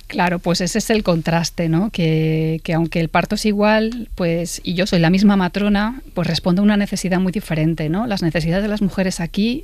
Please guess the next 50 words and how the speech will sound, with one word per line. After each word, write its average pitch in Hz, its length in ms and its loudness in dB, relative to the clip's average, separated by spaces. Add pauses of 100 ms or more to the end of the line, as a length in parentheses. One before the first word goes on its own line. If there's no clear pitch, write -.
son 185 320 0
las 175 120 0
que 170 120 -2
son 214 260 4
y 180 80 2
yo 170 300 0
las 165 240 0
voy 170 120 0
a 170 40 2
acompañar 180 460 2
en 175 120 0
eso, 233 300 -2 (300)
pero 175 120 0
una 202 140 6
mujer 208 260 2
allí 196 240 2
pide 190 240 0
sobrevivir 165 800 2
solamente, 170 880 -2
¿no? 247 200 -2
Y 196 200 -2
que - 100 -6
su 165 180 -2
hijo 185 220 -2
sobreviva, 185 600 0 (400)
y 175 60 -2
en 175 80 4
ocasiones 185 420 0
eso 196 180 0
no 185 120 2
es 170 100 -2
posible. 180 520 -2 (840)
Hay 165 100 0
que 190 100 4
decir 196 280 4
que 208 80 2
las 190 160 2
causas 202 320 2
de 202 60 6
mortalidad 190 440 2
materna, 208 720 0
curiosamente, 220 640 2
son 214 160 0
las 170 180 -2
mismas 208 680 2
en 185 140 4
España 240 580 2
y 196 120 0
en 180 100 2
Sudán. 175 540 -2